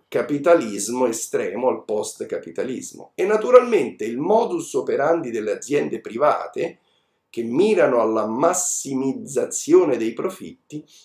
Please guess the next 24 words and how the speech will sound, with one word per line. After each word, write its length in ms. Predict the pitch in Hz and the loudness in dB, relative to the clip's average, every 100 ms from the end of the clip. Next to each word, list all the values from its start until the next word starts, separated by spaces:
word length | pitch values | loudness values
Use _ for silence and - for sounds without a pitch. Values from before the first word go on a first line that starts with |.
| _ | _
è 180 | 170 160 | -4 -2
diventato 540 | 208 233 - 117 139 | -2 -2 0 0 2
il 100 | 175 | 0
modello 440 | 208 202 - 98 | -2 -2 -4 -2
al 120 | 160 170 | -2 -2
quale 320 | - 98 131 | -2 -2 0
ogni 380 | 165 175 196 - | -2 -2 -4 -2
governo 580 | 226 208 - - 135 | 0 0 0 -4 -4
aspira 460 | 165 - - 98 101 | -2 -4 -8 -8 -4
a 40 | |
uniformarsi. 880 | 127 139 139 143 135 - - - - | -4 -4 -6 -8 -10 -16 -20 -20 -14
Quindi 400 | 139 113 101 104 - _ _ _ | -10 -10 -10 -12 -20 _ _ _
sono 300 | - 160 156 | -2 0 0
i 100 | 160 | 2
governi 640 | 160 180 190 135 101 104 | 6 6 6 4 0 -4
e 40 | 113 | -2
la 180 | 131 147 | 0 2
politica 640 | 196 156 - - 120 143 | 2 0 -6 -12 -4 -2
che 140 | 143 | -2
si 180 | 147 - | -6 -4
uniformano 880 | 95 98 98 101 95 110 120 139 - | -4 -4 -4 -4 -4 -4 -4 -4 -4
al 280 | - 127 127 | -2 -2 -2
modello 800 | 151 180 - - 98 107 127 143 | 0 0 0 -6 -8 -4 -4 -4
dell'economia 1000 | 117 110 113 117 147 175 127 92 85 - | -8 -8 -8 -4 -2 -2 -4 -8 -10 -10